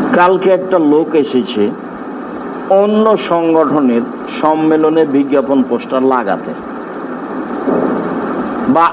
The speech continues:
আপনি একটা গ্রামে জামিয়া সালাফের বিজ্ঞাপন পোস্টার লাগাতে গেছেন, তো ওরা লাগাতে তো দেয়নি, দেয়নি, দুই একটা যেটা লাগিয়েছিলেন সেটা ছিঁড়ে ফেলে দিয়েছে।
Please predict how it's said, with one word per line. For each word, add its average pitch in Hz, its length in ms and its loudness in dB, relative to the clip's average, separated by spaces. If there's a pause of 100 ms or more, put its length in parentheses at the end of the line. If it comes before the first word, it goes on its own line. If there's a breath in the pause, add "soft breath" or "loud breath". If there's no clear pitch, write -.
(140)
আপনি 185 580 4
একটা 190 360 2
গ্রামে 156 460 2
জামিয়া 139 440 4
সালাফের 143 480 0
বিজ্ঞাপন 123 580 0
পোস্টার 135 300 -2
লাগাতে 117 460 2
গেছেন, 87 320 -6 (1300)
তো 170 160 2 (140)
ওরা 220 540 4 (720)
লাগাতে 170 680 2
তো 185 160 2
দেয়নি, 151 540 2
দেয়নি, 143 440 2
দুই 147 260 2
একটা 190 300 0
যেটা 170 260 0
লাগিয়েছিলেন 147 680 2
সেটা 139 200 2
ছিঁড়ে 131 240 0
ফেলে 101 180 -2
দিয়েছে। 82 260 -8